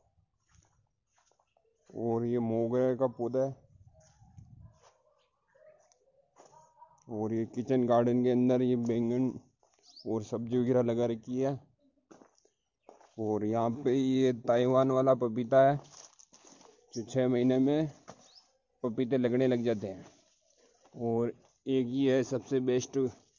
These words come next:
केले का पौधा, इसको बोलते हैं गुजराती केला। ये छोटी size में बहुत सारे केले लगते हैं और बाज़ार में ये केले आते हैं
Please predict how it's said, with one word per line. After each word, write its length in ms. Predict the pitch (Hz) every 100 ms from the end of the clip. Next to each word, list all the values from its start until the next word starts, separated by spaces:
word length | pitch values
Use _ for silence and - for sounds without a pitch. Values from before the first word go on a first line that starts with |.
| _ _ _ -
केले 260 | 127 123 123
का 60 |
पौधा, 300 | 113 120 123
इसको 280 | 117 117 127
बोलते 300 | 123 120 131
हैं 160 | 135 107
गुजराती 420 | 110 113 107 110
केला। 260 | 98 90 85 - - _ _ _ _ _ _ _ _ _
ये 120 | 123
छोटी 320 | 120 135 131 135
size 260 | 131 131
में 300 | 139 143 139
बहुत 180 | 131 127
सारे 180 | 135 131
केले 280 | 127 127 127
लगते 280 | 123 117
हैं 180 | 143 160 76
और 260 | 95 110 101 - - - - - - _ _ _ _ _ _ _
बाज़ार 320 | 123 127 131
में 120 | 135 131
ये 220 | 139 131
केले 260 | 127 120
आते 220 | 107 -
हैं 100 | 87